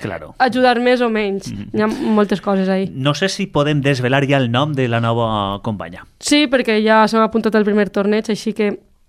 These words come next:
Speaker 2: és, eh, Anna Ortiz, continuem en una Anna, no?
Speaker 1: <laughs>
Speaker 2: Eh, ella és de Tarragona
Speaker 1: Mhm.
Speaker 2: i està a la setanta-sis del món ara mateixa, també.
Speaker 1: També catalana.
Speaker 2: També catalana.
Speaker 1: Eh? Anna Ortiz, és, eh, Anna Ortiz, Aira Martínez,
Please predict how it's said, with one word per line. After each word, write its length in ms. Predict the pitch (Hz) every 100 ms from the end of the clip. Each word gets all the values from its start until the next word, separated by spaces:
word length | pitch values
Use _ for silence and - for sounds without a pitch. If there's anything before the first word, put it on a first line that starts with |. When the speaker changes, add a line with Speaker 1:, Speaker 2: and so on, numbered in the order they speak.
| _ _ -
Speaker 2:
és, 360 | 233 220 - -
eh, 280 | 220 214 208
Anna 280 | 226 226 240
Ortiz, 460 | 202 196 226 - - -
continuem 460 | 220 214 214 220
en 100 | 220
una 260 | 220 208 226
Anna, 180 | 277 226
no? 180 | 247 294 - -
Speaker 1:
<laughs> 360 | 131 120 - -
Speaker 2:
Eh, 200 | 226 247
ella 180 | 240 247
és 60 | 233
de 80 | 240
Tarragona 560 | 226 226 233 302 349 - -
Speaker 1:
Mhm. 120 | 95
Speaker 2:
i 220 | - 214 202
està 200 | - 220
a 40 |
la 100 | 220
setanta-sis 880 | 220 202 202 196 196 190 - 226 196
del 140 | 196
món 200 | 196 208
ara 140 | 214 214
mateixa, 360 | - 233 254
també. 300 | - 254 247 -
Speaker 1:
També 240 | - 98 95
catalana. 460 | 98 101 147 123 - _
Speaker 2:
També 240 | - 190 233
catalana. 460 | 262 233 185 185 -
Speaker 1:
Eh? 80 | 139 - - - -
Anna 300 | 135 165 185
Ortiz, 460 | 127 120 151 - -
és, 280 | 147 160 120
eh, 280 | 107 101 104
Anna 200 | 117 117
Ortiz, 320 | 117 170 170 131
Aira 240 | 123 117
Martínez, 480 | 110 120 147 190